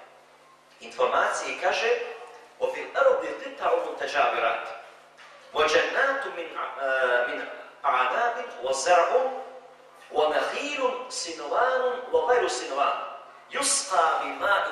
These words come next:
وَاحِدٍ وَنُفَضِّلُ بَعْضَهَا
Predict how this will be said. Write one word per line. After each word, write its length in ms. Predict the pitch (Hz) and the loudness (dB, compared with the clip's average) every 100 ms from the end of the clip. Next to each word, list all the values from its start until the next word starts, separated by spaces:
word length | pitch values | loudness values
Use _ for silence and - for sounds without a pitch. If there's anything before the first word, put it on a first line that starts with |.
| - | -4
وَاحِدٍ 400 | 131 147 147 190 - - - - - - - | 0 0 0 -4 -8 -14 -18 -20 -20 -20 6
وَنُفَضِّلُ 920 | 165 175 - 285 285 - 190 185 170 - - - - | 10 10 8 4 4 2 -2 -2 -4 -8 -14 -18 -6
بَعْضَهَا 600 | 165 - - - - 220 | 2 4 4 4 4 4